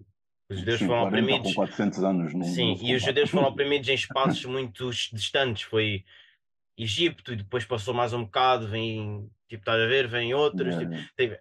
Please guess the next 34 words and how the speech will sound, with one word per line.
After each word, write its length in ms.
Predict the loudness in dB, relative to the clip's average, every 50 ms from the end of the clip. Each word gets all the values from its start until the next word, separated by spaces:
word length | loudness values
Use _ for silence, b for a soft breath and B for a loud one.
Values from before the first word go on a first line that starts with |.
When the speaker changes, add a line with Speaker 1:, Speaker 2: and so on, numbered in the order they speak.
| -2
Speaker 1:
eh, 320 | 0 0 0 0 -2 -2 -4
enquanto 340 | -2 -2 -2 0 0 2 4 4 4 2 0 -6 -10 -10 -8 -4 0
a 100 | 0 0
África 320 | 0 0 -2 0 0 0
foi 260 | 0 0 -2 -2 -4 -6 -8
muitos 380 | -4 0 2 2 2 2 0 -2
anos 220 | 0 0 -2 -4
seguidos, 400 | -4 -2 -4 -6 -6 -6 -12 -20 _ _ _ -4
é 120 | -2 -2
verdade. 320 | 0 2 2 2 2 0
Speaker 2:
Yeah. 80 | -4 B B B B B
Speaker 1:
Não 140 | -4 -2 0
vou 120 | 0 0
comp-, 200 | 0 0 -4 -2 -2
o 180 | -6 -6 -4 -4
que 100 | -4 -2
eu 40 | 0
quero 140 | 0 0 -2
comparar 400 | -2 -6 -2 0 2 2 2 2
é 60 | 0
do 140 | -2 -4 -8
tipo, 380 | -10 -8 -10 -10 -10 -12 -8 -4
ok, 260 | -4 -2 2 2 2 4
não 100 | 2 0
precisas 320 | -2 0 2 2 2 2
de 100 | 0 -6
ter 300 | -2 2 2 2 2 2
a 80 | 0 -2
mesma 200 | -2 -2 -2 -2
infraestrutura 680 | -4 -4 -6 -6 -8 -6 -8 -8 -6 -2 0 0 0 0
que 80 | -2
um 40 | -4
judeu 260 | -2 0 0 0 0
tem. 360 | 2 0 0 0 -2 -4 -10